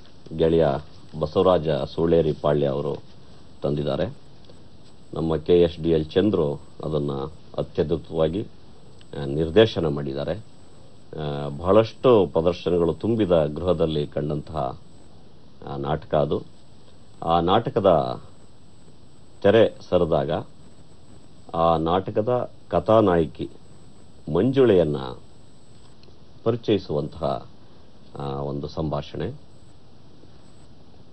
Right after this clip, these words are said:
ಈಗ ಕನಸು ಕಂಡು ಕೂಗಿ ಎದ್ದಳಲ್ಲ,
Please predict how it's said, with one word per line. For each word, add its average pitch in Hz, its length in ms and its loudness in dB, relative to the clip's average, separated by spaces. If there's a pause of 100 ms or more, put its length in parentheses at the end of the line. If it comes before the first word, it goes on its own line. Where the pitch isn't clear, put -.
(1200)
ಈಗ 147 300 10 (560)
ಕನಸು 190 400 8
ಕಂಡು 139 500 4 (100)
ಕೂಗಿ 170 280 -2
ಎದ್ದಳಲ್ಲ, 104 520 2